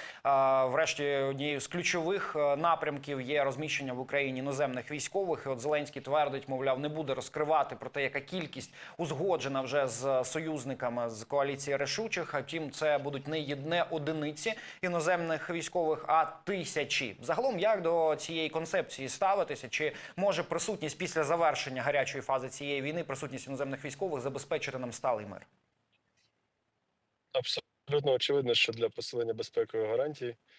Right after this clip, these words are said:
Speaker 2: було б добре, аби на території Укра-, України були розміщені бази, зокрема, і представників Сполучених Штатів Америки, а не тільки європейських країн.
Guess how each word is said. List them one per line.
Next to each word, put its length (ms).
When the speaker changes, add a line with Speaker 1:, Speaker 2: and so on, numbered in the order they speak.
Speaker 2:
було 180
б 40
добре, 320
аби 440
на 220
території 460
Укра-, 320
України 460
були 280
розміщені 840
бази, 640
зокрема, 580
і 140
представників 680
Сполучених 440
Штатів 340
Америки, 440
а 40
не 100
тільки 280
європейських 460
країн. 360